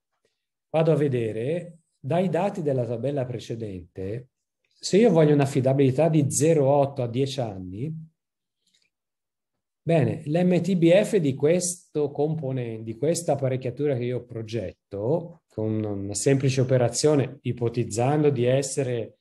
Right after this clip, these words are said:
eh, nel periodo di tasso di guasto costante, cioè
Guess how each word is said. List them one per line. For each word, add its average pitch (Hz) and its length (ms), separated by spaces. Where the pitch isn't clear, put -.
eh, 107 720
nel 107 1120
periodo 139 480
di 123 160
tasso 131 300
di 127 120
guasto 135 340
costante, 135 920
cioè 143 600